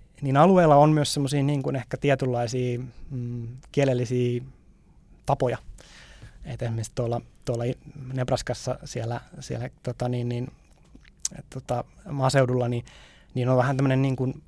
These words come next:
haluttomuus esimerkiksi antaa suoria neuvoja toiselle. Niin siellä käytetään semmoista fraasia kuin "a guy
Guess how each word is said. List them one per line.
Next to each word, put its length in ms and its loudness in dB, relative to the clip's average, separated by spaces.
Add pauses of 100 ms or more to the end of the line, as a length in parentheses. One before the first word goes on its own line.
(320)
haluttomuus 680 2
esimerkiksi 300 -6
antaa 300 0
suoria 600 -2
neuvoja 580 -8 (440)
toiselle. 320 -4
Niin 760 -14
siellä 120 -8
käytetään 260 -2
semmoista 260 -12
fraasia 420 0
kuin 200 -10 (260)
"a 140 -4
guy 340 2